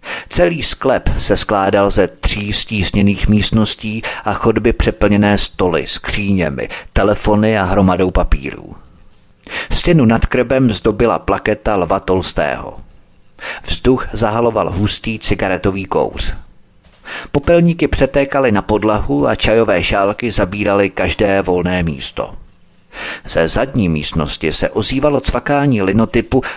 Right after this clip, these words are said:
a hučení malého tiskařského stroje.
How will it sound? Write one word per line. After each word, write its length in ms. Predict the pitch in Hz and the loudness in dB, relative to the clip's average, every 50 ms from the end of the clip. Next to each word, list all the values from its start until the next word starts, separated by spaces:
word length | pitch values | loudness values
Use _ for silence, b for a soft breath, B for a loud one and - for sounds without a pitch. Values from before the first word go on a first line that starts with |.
| B | B
a 80 | - 92 | -2 -2
hučení 600 | 82 85 98 110 - - 120 117 120 120 120 117 | 0 0 -2 0 0 0 0 2 2 4 4 4
malého 520 | 110 101 101 107 110 117 113 107 117 120 | 4 4 2 2 2 2 0 0 0 -2
tiskařského 800 | 113 - 104 95 - - 120 104 - - - - 98 95 92 98 87 | -2 -2 -4 -4 -2 -2 -2 -2 -2 -2 0 0 0 0 2 0 -2
stroje. 520 | - - - 85 73 64 55 50 50 50 | -2 -2 -4 -2 -2 -2 -4 -6 -10 -12